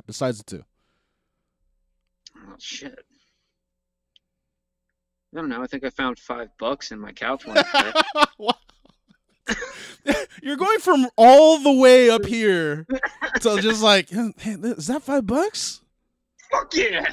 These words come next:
Speaker 1: Hell yeah, Abraham. Like, Abraham Lincoln's on the five dollar bill, right? I don't know.
Speaker 2: Yes.
Speaker 1: Yeah, that sounds right.
Speaker 2: Have
Speaker 1: I
Speaker 2: you seen the people who are, like, putting the stamp on the five dollar bill? It's like, "My, my President Donald Trump lives here."
Speaker 1: Oh, Lord.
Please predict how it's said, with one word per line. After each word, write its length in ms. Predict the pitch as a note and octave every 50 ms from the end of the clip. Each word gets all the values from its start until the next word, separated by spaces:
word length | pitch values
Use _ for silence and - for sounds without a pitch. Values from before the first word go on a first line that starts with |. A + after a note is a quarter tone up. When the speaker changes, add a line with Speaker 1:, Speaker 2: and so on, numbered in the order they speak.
| C3+
Speaker 1:
Hell 580 | B2 C3 C#3+ E3 G3 A3 A#3+ B3 B3+ C4+ C#4 C#4
yeah, 400 | C4 C#4 C#4+ D4 D4+ C#4 A#3+ F#3+
Abraham. 1000 | D3+ D3 E3 F#3+ G#3+ A3 A3+ B3 B3+ B3 A#3+ B3 C4 C4+ C#4 D4+ D4+ D4+ D4 D4
Like, 220 | C4 A3+ F#3 - -
Abraham 360 | C#3+ F#3+ A3+ A#3 A3+ G#3+ G3
Lincoln's 240 | F3 D#3+ C#3+ B2+ A2
on 100 | A#2 A2
the 80 | A2 -
five 200 | - G2+ G2 F#2+
dollar 180 | F#2 E2+ F2
bill, 140 | E2+ F2 F2
right? 220 | F2 F2+ G2 A2
I 20 | C3
don't 260 | - G2 F2+ D#2+ -
know. 160 | - B1+ - _ _ _ _ _ _ -
Speaker 2:
Yes. 360 | C#3 C3+ B2 - - - -
Speaker 1:
Yeah, 60 | E2
that 140 | D#2+ F#2 G#2+
sounds 220 | - F#2+ D#2+ D#2+ D#2
right. 200 | D#2+ F2 D#2+ - _ _ _ _ _ _ _ _ _ _ _ _ _ - -
Speaker 2:
Have 80 | A3
Speaker 1:
I 20 | G3+
Speaker 2:
you 60 | F3+
seen 180 | - G#3 G#3 G3+
the 80 | F#3
people 260 | - G#3 G3+ E3+ F#3+
who 60 | F#3+ F#3
are, 100 | F3 E3+
like, 140 | E3+ D#3+ -
putting 160 | G#3 F3+ D#3+
the 40 | D3+
stamp 360 | - - - D#3+ D#3+ E3+ E3
on 80 | F3 E3
the 80 | D#3+ D3+
five 320 | - D#3 D#3 D#3+ C#3+ C#3+
dollar 220 | D#3+ D#3+ D#3+ D#3
bill? 240 | C#3+ C#3 D3+ D3+ D#3+
It's 80 | D#3+ C#3+
like, 100 | C#3 A#2
"My, 220 | D3+ D#3+ D#3+ D#3+ - _ _
my 260 | - A3 A3 G#3 G#3 F#3+ _
President 460 | - A#3+ A3 G3+ F3+ F#3 F#3 F3 D#3+
Donald 340 | - G3+ F#3 F#3+ F#3 F3 -
Trump 320 | - - G#3 G3 F#3 - E3
lives 320 | E3 E3 D#3 C3+ C3 -
here." 560 | F3+ E3+ D3+ C#3 C3+ C3+ C3 B2 A#2 A2 A2+
Speaker 1:
Oh, 40 | A#2
Lord. 300 | A#2+ A#2+ A#2 A2 G#2+ G#2